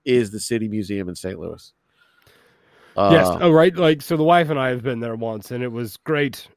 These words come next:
Speaker 2: Um, but I, right, I, I feel like,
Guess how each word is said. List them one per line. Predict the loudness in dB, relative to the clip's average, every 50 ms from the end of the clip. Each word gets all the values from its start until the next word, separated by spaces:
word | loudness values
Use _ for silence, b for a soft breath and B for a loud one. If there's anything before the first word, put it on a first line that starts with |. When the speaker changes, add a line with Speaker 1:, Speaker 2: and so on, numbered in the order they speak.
| _ -4
Speaker 2:
Um, | 0 0 0 0 0 0
but | 0 2 2
I, | 2 0 -2 _ _
right, | -6 -2 0 0 0 0 -2
I, | -4 -6 -6 -8 -10 B B B B B B B B B B B B B B B
I | -6 -2
feel | 4 6 6 8
like, | 8 8 6 6